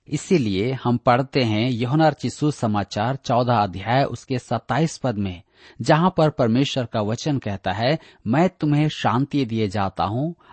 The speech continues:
अपनी शांति तुम्हें देता हूं, इसलिए तुम्हारा मन न घबराए और न डरे।" जी हाँ, यह शांति परमेश्वर की शांति है,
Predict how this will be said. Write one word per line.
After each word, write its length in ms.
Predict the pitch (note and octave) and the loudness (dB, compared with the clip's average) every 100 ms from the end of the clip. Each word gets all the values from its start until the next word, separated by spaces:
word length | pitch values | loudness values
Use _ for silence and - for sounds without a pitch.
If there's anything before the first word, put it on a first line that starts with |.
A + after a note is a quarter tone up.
| - | 0
अपनी 360 | D#3 - F3 F3+ | 0 2 0 0
शांति 460 | - B2 D#3 F#3+ | 0 0 0 -2
तुम्हें 300 | E3+ B2+ G#2+ | -2 -2 -2
देता 280 | G2 F#2+ G#2 | -4 -4 -6
हूं, 220 | F#2 F2+ - _ - - | -8 -12 -20 _ -14 -4
इसलिए 320 | F3+ - E3 | -4 0 -2
तुम्हारा 540 | - C#3+ B2+ B2+ C#3+ | 0 0 0 2 2
मन 220 | B2 A#2 A2+ | 4 2 0
न 320 | G#2 A#2+ C#3+ | 0 0 0
घबराए 580 | - A2+ G#2 G#2+ G#2+ A2+ - | -2 -4 -2 0 0 -2 -2
और 160 | G#2 | -2
न 380 | F#2+ F#2 G2 F#2 F2 | -2 -4 -6 -6 -8
डरे।" 340 | G2 G#2 G2 _ _ _ | -10 -12 -16 _ _ _
जी 260 | A#2+ A#2 G3 | -10 -2 -2
हाँ, 280 | C#3+ G2+ - _ _ - | 0 -2 -6 _ _ -2
यह 260 | D3+ G3+ G3+ | 4 4 2
शांति 640 | - B2 G#2+ G2 C#3+ F3 | 0 2 2 2 0 0
परमेश्वर 720 | - A#2+ G#2+ B2+ F3 - D#3 | 2 0 2 2 2 0 -6
की 220 | - C3 | -4 -6
शांति 460 | - G#2+ F#2 F2+ F#2 | -4 -6 -6 -6 -8
है, 280 | G2+ B2 | -4 -4